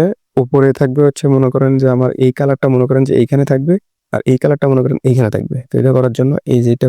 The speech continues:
রোটেট, এই দেখেন উপরে দেখেন রোটেট হচ্ছে, এই যে হয়েছে। Then অ্যাপ্লাই, then তারপরে এখান থেকে যে অ্যাপ্লাই আছে এখানে ক্লিক করবেন।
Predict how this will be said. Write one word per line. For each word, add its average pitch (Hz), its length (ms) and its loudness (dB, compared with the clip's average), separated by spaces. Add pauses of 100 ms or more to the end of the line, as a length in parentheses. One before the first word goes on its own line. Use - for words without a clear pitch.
রোটেট, 123 260 -2 (260)
এই 120 120 0
দেখেন 131 240 -2 (520)
উপরে 117 260 2
দেখেন 127 260 -2
রোটেট 117 260 0
হচ্ছে, - 260 -4 (920)
এই 123 120 2
যে 107 120 -2 (140)
হয়েছে। 113 280 -2 (680)
Then 120 180 0 (140)
অ্যাপ্লাই, 113 320 -4 (600)
then 120 260 2
তারপরে 143 300 0
এখান 139 220 2
থেকে 151 160 0 (640)
যে 117 220 2
অ্যাপ্লাই 127 280 2
আছে - 240 -4
এখানে 123 240 0
ক্লিক 107 220 -2
করবেন। 113 200 -4